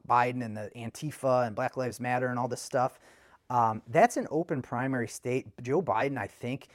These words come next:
is riding pretty much, uh, quite a bit of his, his plan, his campaign plan and hopes on, um, the same thing happening as that happened last time.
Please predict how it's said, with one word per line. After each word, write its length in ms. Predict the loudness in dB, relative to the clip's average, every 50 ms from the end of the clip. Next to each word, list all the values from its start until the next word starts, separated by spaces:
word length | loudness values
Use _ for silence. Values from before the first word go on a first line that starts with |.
| _ _ _
is 160 | -10 -10 -8
riding 400 | -4 0 0 2 2 0 0 -4
pretty 260 | -4 -2 -2 0 0
much, 360 | 2 2 0 0 -2 -4 -16 _ _ _ -20 _ _ _ _ -6
uh, 180 | -4 -4 -4 -6
quite 280 | -4 0 2 2 2
a 60 | 2
bit 260 | 0 2 2 2 2 2
of 160 | -2 -6 -6
his, 360 | -4 -4 -4 -6 -6 -10 -14 _ _ _ _ _ -6
his 420 | -4 -4 -4 -4 -6 -10 -14 -18 _ _ _ _ _ _ _
plan, 400 | -8 -4 -2 0 0 0 -2 -4
his 160 | -4 -6 -8
campaign 500 | -6 -4 -4 -4 -4 -4 -4 -4 -2 -2
plan 380 | -4 -4 -4 -2 -2 -2 -2 -4
and 100 | -6 2
hopes 400 | 6 8 8 8 6 2 -6 -18 -18 -20 -20 -18 -8 -4
on, 340 | 0 0 0 0 0 -4 -4 -6
um, 280 | -6 -4 -4 -4 -6 -6
the 80 | -8
same 240 | -4 0 0 0 2
thing 180 | 2 0 -2 -2
happening 420 | -2 -4 -4 -4 -4 -6 -6 -6
as 100 | -6 -6
that 140 | -6 -6 -4
happened 320 | -4 -4 -4 -6 -6 -6
last 320 | -4 -4 -4 -4 -6 -8 -10
time. 280 | -10 -12 -12 -12 -18